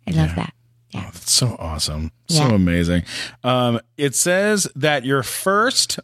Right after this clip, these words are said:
Speaker 2: I M D B credit.
Speaker 1: What was that? I'm
Speaker 2: I'm
Speaker 1: curious.
Speaker 2: going back in time here
Speaker 1: Oh my
Speaker 2: to,
Speaker 1: God.
Speaker 2: to an, uh, to, uh, something, and I don't know if this
Speaker 1: What?
Speaker 2: is real, but I'm gonna ask.
Speaker 1: What?
Speaker 2: Jukebox.
Speaker 1: Porno. What?
Speaker 2: Jukebox.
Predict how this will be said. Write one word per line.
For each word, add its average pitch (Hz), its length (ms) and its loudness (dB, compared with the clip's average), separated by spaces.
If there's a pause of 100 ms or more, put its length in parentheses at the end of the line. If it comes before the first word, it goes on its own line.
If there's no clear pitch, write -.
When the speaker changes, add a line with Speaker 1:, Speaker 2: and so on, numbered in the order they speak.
Speaker 2:
I 165 160 4
M 175 180 2
D 165 200 0
B 147 240 -2
credit. 110 560 2 (420)
Speaker 1:
What 233 160 -6
was 226 260 -2
that? 147 240 2
I'm 175 100 -2
Speaker 2:
I'm 120 100 0
Speaker 1:
curious. 208 240 2
Speaker 2:
going 117 100 0
back 101 260 -2
in 85 100 -6
time 80 460 -4
here 67 300 -6
Speaker 1:
Oh - 40 -4
my - 100 -4
Speaker 2:
to, 98 280 2
Speaker 1:
God. 71 100 -10
Speaker 2:
to 117 360 2
an, 117 140 0
uh, 120 220 -6
to, 131 440 2 (100)
uh, 131 120 2
something, 139 500 2
and 127 100 4
I 123 80 4
don't 123 180 2
know 117 200 4
if 107 80 0
this 113 140 2
Speaker 1:
What? 190 120 2 (220)
Speaker 2:
is - 20 -
real, 143 300 4
but 101 240 0
I'm 110 160 0
gonna 120 160 2
ask. 117 520 -2
Speaker 1:
What? 196 440 0
Speaker 2:
Jukebox. 143 400 0
Speaker 1:
Porno. 214 400 4 (500)
What? 262 420 0
Speaker 2:
Jukebox. 180 800 2